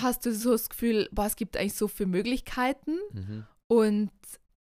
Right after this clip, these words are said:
Speaker 1: ja, wenn, wenn du das halt wirklich machen willst, dann ist es halt immer gleich so ein Commitment und du musst dir halt dann echt sagen, okay, will das jetzt aber wirklich und dann geh ich aber entsprechend oft und dann musst du aber erstmal die Zeit,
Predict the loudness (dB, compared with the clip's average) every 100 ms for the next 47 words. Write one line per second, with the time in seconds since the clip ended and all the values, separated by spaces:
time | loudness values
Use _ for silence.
0 | -4 0 2 2 0 0 -4 -2 0 0
1 | 0 -2 -2 -6 -2 -2 0 -2 -2 -2
2 | -2 -2 -4 -4 -2 -2 0 -2 -2 -4
3 | -4 -6 -6 -8 -8 -8 -6 -4 -4 -2
4 | -4 -2 -4 -4 -4 -4 -4 -2 -2 -2
5 | -4 -6 -6 -6 -4 -4 -6 -8 -8 -6
6 | -6 -4 -4 -4 -4 -4 -6 -8 -10 -8
7 | -8 -6 -6 -6 -4 0 2 2 0 0
8 | 0 -2 -4 -6 -6 -4 0 0 -2